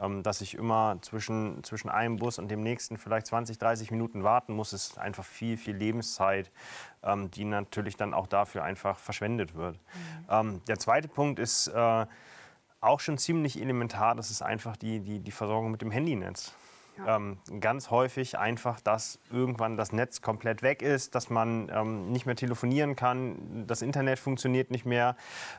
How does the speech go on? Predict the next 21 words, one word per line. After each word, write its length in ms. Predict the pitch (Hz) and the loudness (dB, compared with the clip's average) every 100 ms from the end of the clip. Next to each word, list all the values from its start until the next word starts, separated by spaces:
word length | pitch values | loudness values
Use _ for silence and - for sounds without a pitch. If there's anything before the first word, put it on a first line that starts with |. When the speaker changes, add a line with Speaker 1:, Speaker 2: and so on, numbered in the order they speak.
| - | 0
Speaker 1:
Ähm, 360 | 113 117 117 110 | 4 4 4 -2
und, 200 | 113 110 | -2 0
und 160 | 117 117 | 2 2
da 80 | |
trifft 340 | 120 160 156 - | 2 0 0 0
irgendwie 300 | 143 131 120 | 0 0 2
beides 340 | 113 131 143 | 4 4 0
so 60 | 139 | -4
ein 60 | |
bisschen 200 | 131 - | -4 0
aufeinander, 540 | 104 127 135 156 135 98 | 0 2 2 2 2 2
ne? 180 | 113 120 | 2 0
Die, 80 | |
die 180 | 110 110 | -2 -2
neuen 300 | 107 113 131 | 2 4 2
Anforderungen, 760 | - 131 156 - 147 147 143 139 | 2 -2 -2 4 4 6 2 0
die 100 | 123 | -2
die 100 | 110 | 0
Gesellschaft 480 | 113 120 127 113 - | 2 2 2 -4 -2
auch 180 | 101 - | 0 2
hat. 360 | 131 - - | 2 2 -6